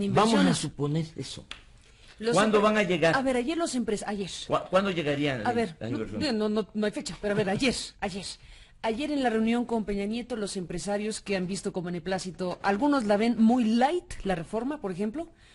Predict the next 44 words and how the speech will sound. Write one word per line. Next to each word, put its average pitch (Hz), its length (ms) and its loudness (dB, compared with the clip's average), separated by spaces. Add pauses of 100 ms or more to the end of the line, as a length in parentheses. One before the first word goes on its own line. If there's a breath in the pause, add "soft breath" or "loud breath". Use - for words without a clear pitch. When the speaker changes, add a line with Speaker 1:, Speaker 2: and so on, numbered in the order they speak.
(140 soft breath)
Speaker 2:
algunos 185 440 -4
les 175 180 -2 (160)
ha 190 160 2
desencantado 185 720 -2
porque 185 240 -8
esperaban 185 500 -4
que 175 160 -8
se 165 200 -8
diera 180 480 0
la 170 140 0
apertura 185 540 0
en 175 140 -4
materia 180 260 -4
de 160 40 -6
concesiones, 208 840 2 (300 soft breath)
o 202 140 -2
por 196 200 0
lo 196 120 2
menos 208 260 2
en 190 100 0
contratos 196 400 -2
de 196 60 0
producción, 190 580 -2
y 214 140 -8
se 175 160 -6
quedó 190 240 0
en 190 140 0
contratos 185 480 -2
de 185 80 0
utilidad 170 420 -6
compartida. 196 560 -4 (640 loud breath)
Eh, 202 240 0
pero 202 120 0
en 202 80 0
fin, 208 260 -2
ayer 220 340 -2
los 262 180 -2
empresarios 196 500 -4
le 190 80 -2
dijeron 196 440 -4 (180)
ahí 196 460 -6
a 190 100 -4
Peña 185 200 -2
Nieto, 214 500 -4